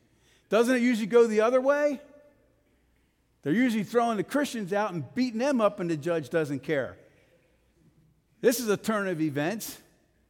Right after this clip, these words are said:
Victory for Christianity, for Paul. And this is actually a significant turning point for the Apostle Paul.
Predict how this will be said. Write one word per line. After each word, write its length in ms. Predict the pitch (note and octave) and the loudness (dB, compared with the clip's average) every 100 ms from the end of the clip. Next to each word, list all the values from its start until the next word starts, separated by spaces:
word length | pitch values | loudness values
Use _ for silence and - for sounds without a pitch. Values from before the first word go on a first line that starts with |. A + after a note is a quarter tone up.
| _ _ _ _ _ _ | _ _ _ _ _ _
Victory 640 | - D4 D4 B3+ G3+ G#2+ - - - _ _ _ | 0 0 2 4 4 4 -8 -18 -20 _ _ _
for 100 | - | -12
Christianity, 800 | - A#3+ - A#3 A#3 A3+ G#3+ E3+ | -2 -2 -2 0 2 2 0 -2
for 160 | - E3+ | -2 -10
Paul. 560 | - A3 A#3 E3 A2+ - - _ _ _ _ _ _ _ _ _ _ _ _ - | -8 -6 -4 -4 -6 -16 -20 _ _ _ _ _ _ _ _ _ _ _ _ -8
And 140 | C3 | -4
this 160 | F#3+ E3+ | -2 -4
is 100 | C#3+ | -6
actually 300 | F3 - D3+ | -6 -6 -8
a 60 | |
significant 840 | B2+ - B2 C3+ F#3+ F#3+ F3 C#3 - | -8 -10 -10 -8 -8 -8 -8 -10 -10
turning 400 | - A3 B3 D#3+ | -14 -10 -8 -10
point 380 | - C#3 G2+ - _ _ _ _ _ | -8 -8 -8 -14 _ _ _ _ _
for 180 | F#3+ F3 | 0 2
the 120 | D3+ | 0
Apostle 420 | D3 D3+ C#3+ C#3 | -2 -4 -4 -6
Paul. 520 | - D#3 C3 F#2 - | -8 -4 -4 -6 -14